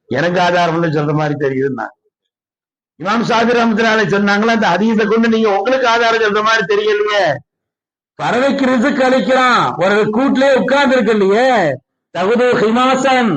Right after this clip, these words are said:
அது அதிகாலையில காலி வயிறோடு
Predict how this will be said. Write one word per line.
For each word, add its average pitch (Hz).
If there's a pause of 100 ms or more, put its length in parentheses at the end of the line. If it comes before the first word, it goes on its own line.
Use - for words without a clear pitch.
(140)
அது 175
அதிகாலையில 240 (420)
காலி 254
வயிறோடு 262